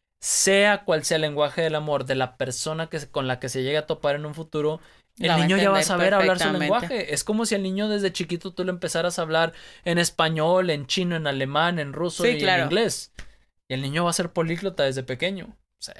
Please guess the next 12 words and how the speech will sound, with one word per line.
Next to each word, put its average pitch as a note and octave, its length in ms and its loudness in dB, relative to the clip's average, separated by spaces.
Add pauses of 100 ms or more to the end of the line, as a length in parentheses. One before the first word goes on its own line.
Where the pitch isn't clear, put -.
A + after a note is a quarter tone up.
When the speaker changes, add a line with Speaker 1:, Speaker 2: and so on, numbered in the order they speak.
Speaker 1:
es, - 360 -8
es - 180 -6
exactamente C#3+ 680 -4
lo B2 100 -6
mismo, A#2 280 -12 (920)
¿verdad? A#2+ 280 -10
Por B2+ 160 -2
eso C3 320 -4
quería B2 220 -4
mencionarlo. A#2+ 560 -8
Pero - 160 -8
bueno, - 200 -16